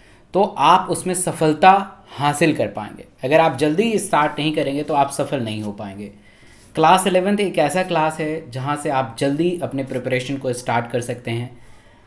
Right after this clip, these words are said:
और अगर आप अच्छी डायरेक्शन में अगर आपने प्रिपरेशन को स्टार्ट किया, तो आप नीट को क्रैक करेंगे। तो कैसे स्टार्ट करें,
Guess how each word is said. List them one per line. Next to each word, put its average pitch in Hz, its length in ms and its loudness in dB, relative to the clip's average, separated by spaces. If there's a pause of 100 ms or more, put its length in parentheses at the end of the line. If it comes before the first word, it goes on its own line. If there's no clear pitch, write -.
(160)
और 143 340 2
अगर 143 220 4
आप 170 300 4
अच्छी - 280 0
डायरेक्शन 170 480 6
में 190 220 -2
अगर 156 180 0
आपने 160 260 0
प्रिपरेशन 143 540 -4
को 156 120 -2
स्टार्ट - 480 -2
किया, 147 440 2 (280)
तो 156 60 0
आप 143 240 6
नीट 135 240 -4
को 120 120 -4
क्रैक 101 360 -6
करेंगे। 101 340 -12 (520)
तो 185 60 -2
कैसे 185 400 2
स्टार्ट 185 380 0
करें, 170 260 -4